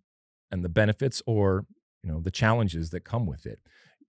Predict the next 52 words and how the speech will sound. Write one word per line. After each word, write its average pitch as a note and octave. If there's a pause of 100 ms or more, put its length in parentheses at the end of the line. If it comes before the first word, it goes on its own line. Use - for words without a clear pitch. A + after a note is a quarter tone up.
(180)
your G#2+
ability B2+
to A2
evolve F#2
with D#2+
the E2+
game D#2+
as E2
a D#2+
coach, F2+
I D#2
think, F2
is, E2+
is E2+
crucial. - (100)
It -
doesn't C3+
mean C#3
you C3+
don't A2+
take - (540)
your D#2+
kind E2
of, D2 (140)
uh, C2+ (1000)
uh, F2+ (220)
your, D#2 (200)
your E2+
personality F2+
and E2
characteristic F#2
that F2
you, D#2+
that -
you C#2
believe G#2+
in, D2
but -
you F#2+
have C3+
to A2+
be G2
able F2
to E2
evolve D#2+
and D#2+
change. D2
And F2
I F#2+
think A#2
Bruce D#3
Arena, C3